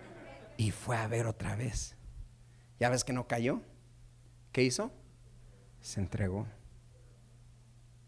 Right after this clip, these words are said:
No cayó. Fue la segunda vista. Se entrega. Te digo hoy,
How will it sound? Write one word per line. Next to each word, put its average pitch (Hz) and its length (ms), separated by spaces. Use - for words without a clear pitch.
No 123 100
cayó. 127 380
Fue 110 180
la 123 100
segunda 110 360
vista. - 440
Se - 180
entrega. 92 580
Te 95 100
digo 101 300
hoy, 101 320